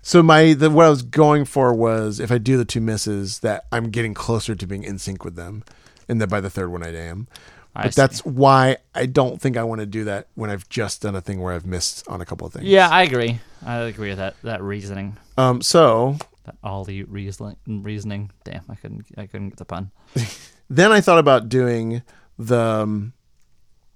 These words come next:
Speaker 1: you know, the thing is, I'm not really doing sleight of hand. That what I really do is I just memorize the whole deck,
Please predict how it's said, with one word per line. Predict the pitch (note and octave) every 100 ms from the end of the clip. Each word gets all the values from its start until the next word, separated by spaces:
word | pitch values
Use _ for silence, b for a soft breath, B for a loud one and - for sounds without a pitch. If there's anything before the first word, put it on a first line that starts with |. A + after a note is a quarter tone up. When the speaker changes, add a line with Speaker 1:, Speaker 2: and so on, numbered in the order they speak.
| _ - - - -
Speaker 1:
you | C#3
know, | A#2+
the | A#2
thing | D3
is, | B2+ A2+ -
I'm | B2+
not | A#2+ F#2+
really | G#2+ G#2
doing | F#2+ G2 G#2+ G2+ G2+ -
sleight | G#2+ G#2
of |
hand. | A2+ A#2 A#2 B2+
That | E3+ B2
what | A#2+ A2+
I |
really | G#2+ A2 A2
do | G2 G#2
is | F#2+
I |
just | F2+ G2
memorize | G2 F2 E2+ D#2+
the | F2
whole | E2
deck, | E2 E2 -